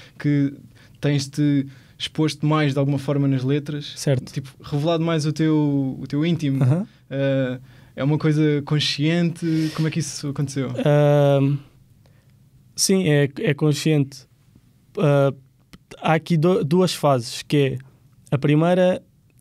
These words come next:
Speaker 2: é, tu quando começas a fazer música, tu começas muito inocente. Pelo menos eu comecei assim e eu sei que o resto do pessoal com quem eu comecei, até ainda antes da Grog, com-, começámos todos assim.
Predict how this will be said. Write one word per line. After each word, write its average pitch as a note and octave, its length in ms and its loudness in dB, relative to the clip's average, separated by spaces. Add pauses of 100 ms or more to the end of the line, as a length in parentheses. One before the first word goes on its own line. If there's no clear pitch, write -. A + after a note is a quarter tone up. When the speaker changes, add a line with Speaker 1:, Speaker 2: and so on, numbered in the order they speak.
(1040)
Speaker 2:
é, C3 280 2 (100)
tu D#3+ 100 0
quando F3+ 240 0
começas E3 360 2
a D#3+ 60 2
fazer D3+ 260 2
música, D3 580 2
tu D3 140 -4
começas C#3+ 580 0 (260)
muito D3+ 380 2
inocente. D3 640 -2 (240)
Pelo C#3 140 2
menos D3 400 2 (160)
eu D3 120 2
comecei D3 340 2
assim D3 360 2
e D3 80 2
eu C#3 100 4
sei C#3 200 0
que C3+ 200 -8
o C3+ 80 2
resto C#3 300 -2
do B2+ 40 -10
pessoal C3+ 180 -4
com C#3 120 -2
quem C3+ 80 0
eu C3 100 2
comecei, C3+ 560 0 (480)
até C#3+ 380 0
ainda D3 280 4
antes C#3+ 160 -2
da C3+ 140 2
Grog, C3+ 360 2 (640)
com-, D3 380 0
começámos C#3+ 460 0
todos C#3 200 0
assim. C3 380 0